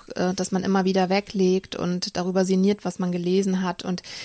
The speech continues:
ich glaube, das ist tatsächlich, gehört zu den wenigen Büchern, die ich, ähm, nochmal und nochmal lesen würde, weil ich denke, dass man je nachdem, an welchem Punkt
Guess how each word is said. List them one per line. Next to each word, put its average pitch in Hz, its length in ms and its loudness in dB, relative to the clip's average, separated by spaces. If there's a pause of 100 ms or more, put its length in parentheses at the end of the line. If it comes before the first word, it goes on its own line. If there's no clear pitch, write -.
(100)
ich - 180 -4
glaube, 190 380 4
das 196 200 0
ist 196 140 -2
tatsächlich, 190 500 -2
gehört 190 220 2
zu 208 80 -2
den 190 220 2
wenigen 196 380 4
Büchern, 196 540 0
die 190 340 -4
ich, - 420 -4
ähm, 185 460 -2 (140)
nochmal 202 400 2
und 190 80 0
nochmal 196 360 4
lesen 180 380 2
würde, 196 420 0 (440)
weil 190 120 2
ich 190 100 0
denke, 202 220 0
dass 196 200 0
man 190 320 0 (220)
je 190 340 0
nachdem, 196 480 2
an 180 160 -2
welchem 180 640 0
Punkt 262 380 -2